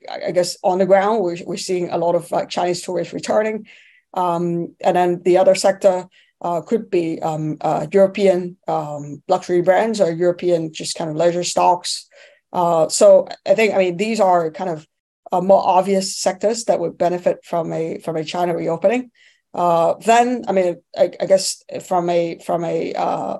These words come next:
kind of secondary perspective, uh, it will mean that, I mean, like, some of the sectors, um, from China will have,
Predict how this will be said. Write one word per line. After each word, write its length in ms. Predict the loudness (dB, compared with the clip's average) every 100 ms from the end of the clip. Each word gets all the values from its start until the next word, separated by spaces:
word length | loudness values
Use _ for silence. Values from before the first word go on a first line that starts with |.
| -12
kind 160 | -4 -2
of 80 | 2
secondary 500 | 2 2 0 -2 -4
perspective, 680 | -6 -2 0 2 6 6 4 _ _ _ _
uh, 320 | -6 -2 -2 0
it 120 | 2
will 440 | 6 6 6 4 -4 _ _ -2
mean 260 | 0 2
that, 260 | 2 2 -2
I 40 |
mean, 220 | -8 -10 -14 _
like, 200 | -8 -6
some 280 | -4 0 2
of 100 | 2
the 80 | 0
sectors, 600 | 0 0 4 4 2 -4 -4
um, 360 | -4 -4 -10
from 240 | -4 -2 0
China 500 | 2 4 4 0 -4 _ _ _ 2
will 400 | 4 4 0 -14 _
have, 440 | -6 2 2 2